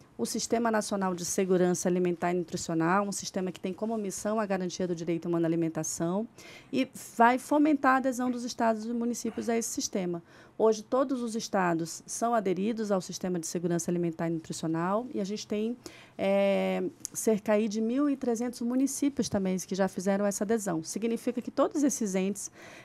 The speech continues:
é, têm o compromisso de entender como é que tá a situação de segurança alimentar e nutricional nos seus territórios, criar planos pra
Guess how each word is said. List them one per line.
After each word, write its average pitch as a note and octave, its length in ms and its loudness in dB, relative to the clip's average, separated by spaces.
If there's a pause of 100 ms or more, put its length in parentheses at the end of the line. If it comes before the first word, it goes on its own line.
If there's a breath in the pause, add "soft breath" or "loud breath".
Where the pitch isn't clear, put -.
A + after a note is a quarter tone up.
é, F#3+ 140 4
têm A#3+ 540 2
o G#3+ 100 -2
compromisso A#3 880 2
de G3 100 0
entender G#3 380 2
como C#4 180 4
é C4+ 80 2
que - 80 -10
tá A#3 140 4
a A3 40 6
situação G#3 380 2
de F3+ 80 -4
segurança F#3+ 540 2
alimentar F#3+ 560 2
e - 20 -2
nutricional F#3 500 0
nos F3 120 0
seus F3 160 -2
territórios, F3+ 840 2 (400 loud breath)
criar A3 360 6
planos A3+ 640 2
pra G3+ 200 0